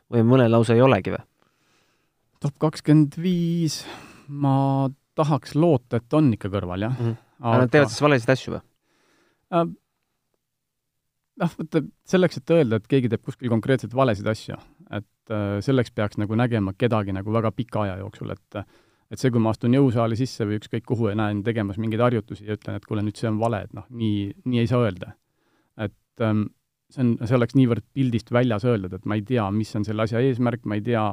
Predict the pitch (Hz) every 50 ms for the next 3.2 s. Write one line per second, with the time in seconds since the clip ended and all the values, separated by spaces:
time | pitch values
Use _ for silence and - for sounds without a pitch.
0 | 107 101 101 101 101 104 107 - 120 107 - 107 104 120 120 113 117 123 135 135
1 | 120 110 101 104 110 110 117 107 104 - - 110 104 117 107 - 143 143 131 123
2 | 101 87 90 - _ _ _ _ _ _ _ _ _ _ _ _ _ - 117 113
3 | 110 107 107